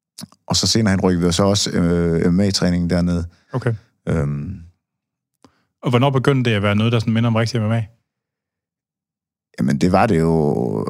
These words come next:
Speaker 1: Altså
Speaker 2: Eller var det blandet
Speaker 1: det,
Speaker 2: sammen
Speaker 1: det
Speaker 2: med
Speaker 1: var det
Speaker 2: noget?
Speaker 1: allerede, da shootfighting jo, det var jo, øh,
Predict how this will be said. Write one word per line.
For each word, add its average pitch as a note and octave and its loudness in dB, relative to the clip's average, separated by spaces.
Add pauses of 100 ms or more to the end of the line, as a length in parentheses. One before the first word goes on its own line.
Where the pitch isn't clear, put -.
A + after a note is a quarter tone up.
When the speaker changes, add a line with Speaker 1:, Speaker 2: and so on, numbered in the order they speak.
Speaker 1:
Altså B1+ -2
Speaker 2:
Eller A2 0
var G#2+ 2
det A2+ -2
blandet G#2 0
Speaker 1:
det, G2+ -2
Speaker 2:
sammen A#2 2
Speaker 1:
det A#2+ 2
Speaker 2:
med - -
Speaker 1:
var C3+ 2
det - 2
Speaker 2:
noget? A2 2
Speaker 1:
allerede, C3+ 2 (160)
da G2+ 2
shootfighting A2+ 2
jo, G2 2
det A#2+ 2
var A#2 2
jo, F2 2
øh, D#2+ 0